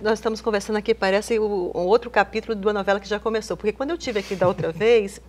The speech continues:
Speaker 1: essa discussão da violência também nós discutimos bastante e, e eu acredito que já tem, já se passaram uns três, quatro anos do último Café Filosófico que eu gravei, né?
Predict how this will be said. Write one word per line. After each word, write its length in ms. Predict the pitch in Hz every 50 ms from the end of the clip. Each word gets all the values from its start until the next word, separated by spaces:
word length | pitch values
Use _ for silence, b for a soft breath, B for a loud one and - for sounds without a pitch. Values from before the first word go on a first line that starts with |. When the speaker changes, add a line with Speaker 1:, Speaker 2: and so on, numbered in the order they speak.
| - -
Speaker 1:
essa 160 | 220 - 285
discussão 320 | 233 - - 254 - 285
da 100 | 269 240
violência 600 | 233 202 208 190 175 185 202 220 220 214 - 190 170
também 480 | - - 208 208 196 185 208 220 240
nós 160 | 233 196 190 180
discutimos 560 | 170 - - 180 - - - 180 175 170 170
bastante 640 | 170 165 170 170 - - - 226 226 220 208 - -
e, 260 | - - 202 202 - -
e 420 | 208 214 214 214 214 208 190 175 - - - - - - - - - - - - - - - b b b b b b b b b b
eu 80 | 190 190
acredito 420 | 196 196 202 180 208 214 - -
que 300 | - - 202 202 196 185 - -
já 80 | - 165
tem, 260 | - 180 170 165 160
já 100 | 160 165
se 100 | 156 -
passaram 460 | - - 160 160 - 180 165 165 165 160
uns 180 | 165 - - - - - - - - -
três, 320 | - - 165 170 165 160 -
quatro 320 | - 156 156 - - 170
anos 160 | 170 170 165
do 80 | 160 170
último 180 | 180 175 - 160
Café 300 | - 156 160 - 165 147
Filosófico 580 | - 156 156 156 156 - 175 170 175 - 165
que 140 | 156 - 156
eu 20 |
gravei, 500 | 156 170 165 - 170 165 208 233 254 262 254 -
né? 240 | 185 190 214 247